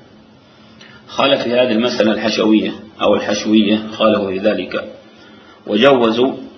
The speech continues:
أن يرد في كتاب الله جل وعلا وفي سنة النبي صلى الله عليه وسلم ما ليس له معنى البتة، واستدلوا على قولهم هذا بالوقوع،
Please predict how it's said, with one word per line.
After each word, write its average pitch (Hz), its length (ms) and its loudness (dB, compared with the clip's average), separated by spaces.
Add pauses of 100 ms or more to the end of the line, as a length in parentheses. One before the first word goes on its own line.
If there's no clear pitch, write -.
(280)
أن 110 120 0
يرد 113 340 4
في 110 120 -8
كتاب 107 340 -2
الله 107 220 4
جل 98 300 -6
وعلا 92 300 -4
وفي 107 160 -8
سنة 104 280 -2
النبي 104 340 0
صلى 95 200 -2
الله 98 380 -2
عليه 92 300 -4
وسلم 117 500 -2 (680)
ما 113 100 2
ليس 131 280 0
له 110 220 2
معنى 92 280 0 (140)
البتة، 98 420 -6 (1500)
واستدلوا 127 540 2
على 117 220 2
قولهم 117 460 2
هذا 117 260 2
بالوقوع، 101 580 -2